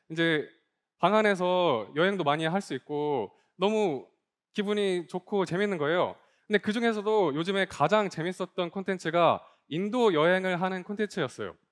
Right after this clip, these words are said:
그 이용-, 인도 여행을 하는 콘텐츠가 엄청나게 다양하게 많은데 왜냐면은 인도가 굉장히 악명이 높기도 하고 되게 재밌는 볼거리들이 많아가지고 그렇게 인도를 여행하는 유튜버들을 보니까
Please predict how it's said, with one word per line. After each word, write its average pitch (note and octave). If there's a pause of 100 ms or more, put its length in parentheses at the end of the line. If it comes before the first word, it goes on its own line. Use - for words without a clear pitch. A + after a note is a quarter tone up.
(960)
그 A3
이용-, A3+
인도 G#3+
여행을 G3
하는 G3
콘텐츠가 E3+
엄청나게 D#3+
다양하게 D#3+
많은데 C3+
왜냐면은 C#3+ (280)
인도가 E3
굉장히 F3 (280)
악명이 F3+
높기도 D3+
하고 E3 (420)
되게 D#3+
재밌는 G3+
볼거리들이 D#3+
많아가지고 A#2 (320)
그렇게 G#3+ (400)
인도를 G3+
여행하는 F3+
유튜버들을 E3
보니까 D3